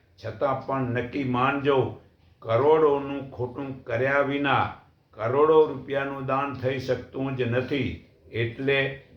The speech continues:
જે ક્રિયામાં એકને સારો ગુણ દેખાય છે, તે ક્રિયામાં બીજા ઘણા મનુષ્યને અવગુણ દેખાય છે, છતાં પણ એ તો શરીરની ક્રિયા છે.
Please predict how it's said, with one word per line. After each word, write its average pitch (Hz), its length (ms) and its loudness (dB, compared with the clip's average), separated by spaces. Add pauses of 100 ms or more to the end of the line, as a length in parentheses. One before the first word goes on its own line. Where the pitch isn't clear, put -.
(180)
જે 127 220 2
ક્રિયામાં 135 1040 0 (180)
એકને 135 540 -4
સારો 127 540 2
ગુણ 139 240 -4
દેખાય 135 480 0
છે, 131 320 -4 (420)
તે 135 220 0
ક્રિયામાં 139 880 -2 (420)
બીજા 135 580 0 (240)
ઘણા 127 360 0
મનુષ્યને 135 840 -2
અવગુણ 127 400 -2
દેખાય 139 420 2
છે, 107 380 -4 (380)
છતાં 135 420 -4
પણ 135 360 0 (400)
એ 131 180 2
તો 143 560 0 (260)
શરીરની 143 560 0
ક્રિયા 139 460 2
છે. 127 260 2